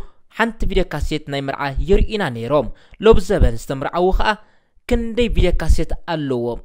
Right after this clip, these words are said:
እስከ ንሕሰቦ። ወረ ንጸብጽቦ እስኪ ንጸብጽቦ። እ፣ ናይ ፕሪዊድን መርዓት ሓንቲ፣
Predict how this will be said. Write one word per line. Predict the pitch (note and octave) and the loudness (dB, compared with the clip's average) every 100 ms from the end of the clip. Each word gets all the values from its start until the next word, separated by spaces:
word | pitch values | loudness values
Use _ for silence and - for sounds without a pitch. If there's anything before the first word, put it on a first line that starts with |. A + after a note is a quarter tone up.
| _ | _
እስከ | A3 - - D#3+ | -10 -6 -4 -4
ንሕሰቦ። | - - B2+ - - A2+ - - - - - _ _ - | -2 0 2 4 4 6 6 4 -4 -18 -20 _ _ -2
ወረ | B3+ D4 A#3+ | 6 6 6
ንጸብጽቦ | F#3+ - D3+ - - A#2+ - | 2 -2 -6 -6 -10 4 8
እስኪ | - - C3 A#2 | 10 8 -2 -4
ንጸብጽቦ። | A#2+ - B2+ - B2 - - - - - - - _ _ _ _ _ _ _ _ _ - | -4 0 6 6 6 -2 -2 2 0 0 -14 -20 _ _ _ _ _ _ _ _ _ -6
እ፣ | D#3+ D3+ D3 C#3+ C3 B2+ - - - | -4 -2 -2 -4 -4 -4 -4 -8 -6
ናይ | C#3+ E3 D3 B2+ - | -2 0 0 0 0
ፕሪዊድን | - - A3 F3 F#3+ F3+ F#2 _ _ _ _ - - | 4 6 6 4 4 -2 -6 _ _ _ _ -20 -10
መርዓት | C3+ - E3 - | -6 -4 4 6
ሓንቲ፣ | - A#2+ - | 6 2 -10